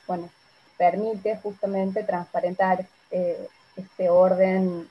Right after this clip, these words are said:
eh, capitalista, eh, en su versión neoliberal, que es tan nefasto, digamos, para, para nosotros y para la vida en el mundo. Eh, pensando, bueno, yo de nuevo no,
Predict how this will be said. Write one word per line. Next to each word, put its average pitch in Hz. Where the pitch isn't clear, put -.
eh, 175
capitalista, 190
eh, 175
en 170
su -
versión 175
neoliberal, 180
que 180
es 165
tan 175
nefasto, 175
digamos, 175
para, 165
para 196
nosotros 185
y 196
para 180
la 170
vida 185
en 190
el 175
mundo. 180
Eh, 175
pensando, 214
bueno, 208
yo 196
de 196
nuevo 208
no, 180